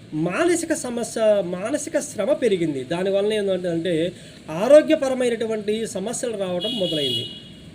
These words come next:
కనుక ఇటువంటి పరిస్థితుల్లో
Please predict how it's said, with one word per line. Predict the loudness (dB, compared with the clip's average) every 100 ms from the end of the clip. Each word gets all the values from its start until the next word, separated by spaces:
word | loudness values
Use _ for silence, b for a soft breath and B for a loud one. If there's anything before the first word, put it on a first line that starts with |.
| -18 -18 -18 -20 -20 -20 -20 -20 -2
కనుక | 2 2 2 0 0 -4
ఇటువంటి | -4 0 2 2 4 2
పరిస్థితుల్లో | 2 -2 -2 -6 -2 2 4 4 2